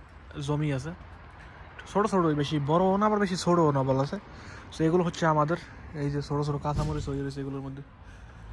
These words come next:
এই যে কাঁচামরিচ, ওই যে এক প্রকার কি কাঁচামরিচ জানি, একদম ছোটো ছোটো, খুব ঝাল হয় এই কাঁচামরিচগুলো।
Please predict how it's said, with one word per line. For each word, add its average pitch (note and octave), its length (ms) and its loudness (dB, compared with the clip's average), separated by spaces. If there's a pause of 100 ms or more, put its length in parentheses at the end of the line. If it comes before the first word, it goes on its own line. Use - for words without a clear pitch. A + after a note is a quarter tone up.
(1600)
এই C#3+ 80 -8
যে C#3+ 220 -10
কাঁচামরিচ, D3 480 -4 (200)
ওই E3+ 120 -2
যে D3 180 -6
এক C#3 180 -6
প্রকার C#3+ 260 -6 (180)
কি D#3+ 100 -10
কাঁচামরিচ E3 340 -2
জানি, C#3+ 120 -2
একদম D3 240 -4
ছোটো D3+ 200 -4
ছোটো, E3 180 -6
খুব C#3+ 200 -6
ঝাল C3+ 180 -2
হয় C3+ 140 -2
এই B2+ 40 -4
কাঁচামরিচগুলো। C#3 540 -2